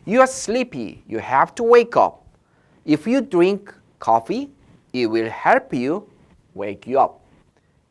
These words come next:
It will help you wake you up. 이렇게도 쓸 수 있는 표현이 wake up. 정신이 깨는 거, get up. 이렇게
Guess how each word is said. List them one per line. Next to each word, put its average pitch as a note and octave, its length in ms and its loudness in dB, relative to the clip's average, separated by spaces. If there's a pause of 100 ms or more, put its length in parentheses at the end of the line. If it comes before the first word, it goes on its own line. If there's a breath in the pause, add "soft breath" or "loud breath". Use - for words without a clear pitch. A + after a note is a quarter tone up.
It A2+ 140 -4
will A#2 140 -4
help A#3+ 380 0
you C#3+ 340 -2 (360)
wake G#2+ 440 -8
you B2+ 240 0
up. - 280 0 (460)
이렇게도 G2 420 -10
쓸 D3 180 -8
수 C#3 140 -14
있는 A#2 140 -10
표현이 E3 420 -6 (560 soft breath)
wake - 360 -6
up. - 100 -14 (420)
정신이 A#2+ 460 -14
깨는 B2+ 200 -8
거, G#3+ 300 0 (260)
get C#3+ 360 4
up. - 180 2 (680)
이렇게 - 260 -18